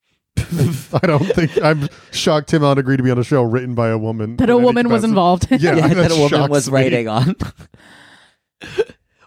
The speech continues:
Speaker 3: Yeah, well, actually, uh, I was reading, uh, from, or not reading, uh, there's a podcast with the, one of the writers, like, the co-creator of Last Man Standing.
Speaker 1: Yeah.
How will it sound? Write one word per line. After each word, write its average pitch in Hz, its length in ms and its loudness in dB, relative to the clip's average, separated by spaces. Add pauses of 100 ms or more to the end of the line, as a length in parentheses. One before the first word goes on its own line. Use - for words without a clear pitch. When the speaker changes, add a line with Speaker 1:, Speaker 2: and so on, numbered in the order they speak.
(320)
Speaker 3:
Yeah, 190 320 -2
well, 208 200 0
actually, 190 400 0
uh, 123 80 0 (160)
I 120 100 2
was 131 240 0
reading, 143 600 0
uh, 107 240 2
from, 107 640 -2
or 110 220 2
not 92 240 -2
reading, 85 420 -2
uh, 87 280 0
there's 98 180 0
a 98 40 -4
podcast 95 880 0
with 104 300 -2
the, 101 180 0
one 98 220 -2
of 92 80 -2
the 90 80 0
writers, 87 720 0
like, 87 100 -2
the 90 80 -4
co-creator 85 680 0
of 76 140 -4
Last 80 260 -2
Man 76 160 -4
Standing. 73 640 -4 (140)
Speaker 1:
Yeah. 110 240 0